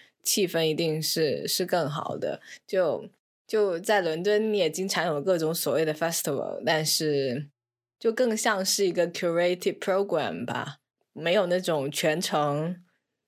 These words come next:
在欢庆一个什么的这种感觉。就一些历史悠久的艺术节，像不管是爱丁堡还是阿维尼翁，其实都是在没那么大的城市进行的，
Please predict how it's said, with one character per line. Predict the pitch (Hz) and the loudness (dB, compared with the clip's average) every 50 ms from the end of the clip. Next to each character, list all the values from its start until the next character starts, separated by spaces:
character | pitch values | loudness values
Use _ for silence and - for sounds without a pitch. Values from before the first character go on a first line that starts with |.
| _ _ | _ _
在 | - - 180 165 156 147 139 143 147 139 110 87 - 156 - | -2 0 2 2 2 2 2 2 2 0 0 -2 -2 -4 -6
欢 | - - 175 170 180 | -2 0 0 0 0
庆 | 175 - - 196 165 147 | 0 0 0 0 0 0
一 | 139 | 0
个 | 143 147 151 | 0 0 0
什 | 147 - 143 131 | 0 -2 -2 -4
么 | 123 117 127 | -4 -2 -2
的 | 131 127 131 | 0 0 -2
这 | 139 147 143 | -2 -2 -4
种 | 131 131 120 135 | -2 -2 -2 -2
感 | 135 135 - - - | -2 -2 -4 -4 -6
觉。 | 143 - 131 104 73 - - _ _ _ _ _ _ _ _ _ _ _ _ | -8 -6 -4 -4 -4 -6 -8 _ _ _ _ _ _ _ _ _ _ _ _
就 | - 196 190 190 | -4 0 0 2
一 | 196 208 | 2 2
些 | 202 202 - 196 190 185 185 185 185 180 | 0 2 2 4 4 4 4 2 0 0
历 | 208 226 220 | 0 0 2
史 | 190 - - 147 139 | 2 0 0 0 2
悠 | 139 151 160 165 | 2 2 2 2
久 | 165 170 151 123 | 2 0 0 2
的 | - 143 | 2 0
艺 | 143 160 170 160 | -2 0 -2 -2
术 | 147 - 165 156 143 | -2 -2 -2 -2 -2
节， | 120 127 113 104 107 | 0 0 0 0 2
像 | 131 - - 151 127 107 107 131 147 | 0 0 0 2 0 0 0 -2 -2
不 | 165 | 0
管 | 175 160 135 | 0 0 0
是 | 143 - 160 | 2 2 2
爱 | 131 156 151 | 2 2 2
丁 | 143 151 156 | 2 0 0
堡 | 151 151 | 0 0
还 | 143 143 139 143 | 0 0 0 0
是 | - 165 156 151 151 - _ | 0 0 0 0 -2 -4 _
阿 | - 156 151 | 0 0 2
维 | 151 147 143 | 2 2 2
尼 | 147 147 147 147 | 0 0 -2 -2
翁， | 156 156 147 147 147 | 0 -2 -2 -2 0
其 | 143 - 156 | -2 -2 0
实 | 160 170 | 0 0
都 | 175 175 180 | 0 0 0
是 | - 185 175 | 0 -2 0
在 | 180 160 151 139 120 127 | 2 2 2 2 2 0
没 | 135 135 139 | 0 0 0
那 | 147 165 | 0 0
么 | 180 170 | 0 -2
大 | 156 - 160 170 165 117 | 0 0 0 0 0 -2
的 | 87 - 101 139 | -2 -4 -4 -4
城 | - - 135 110 123 | -2 -2 -2 -2 -2
市 | 135 - - 117 80 - - _ _ _ _ - - - _ _ _ | -2 -2 -2 -2 -4 -8 -10 _ _ _ _ -20 -20 -20 _ _ _
进 | _ - - 170 139 - | _ -4 -2 -2 0 0
行 | - - - - - | -2 -2 -4 -6 -4
的， | 85 - - - | -2 -2 -2 -2